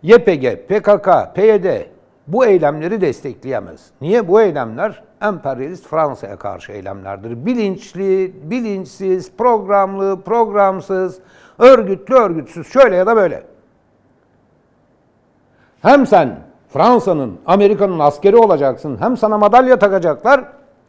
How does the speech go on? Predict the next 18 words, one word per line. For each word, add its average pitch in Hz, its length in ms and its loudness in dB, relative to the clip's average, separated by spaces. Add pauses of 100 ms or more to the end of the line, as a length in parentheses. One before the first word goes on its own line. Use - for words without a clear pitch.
(360)
hem 285 200 -4
de 277 60 2
o 269 100 2
çocukları 208 500 -4
deste-, 175 400 0
destekleyemezsin. 160 880 -6 (120)
H 185 160 0
D 208 80 4
P 196 140 -2
de 175 100 -4
destekleyemez, 120 880 -6 (640)
kendine 156 400 -4
sosyalistim 175 800 -10
diyen 156 340 -6 (120)
hiç - 300 -20
kimse 240 360 -6
de 151 100 -8
destekleyemez. 101 640 -14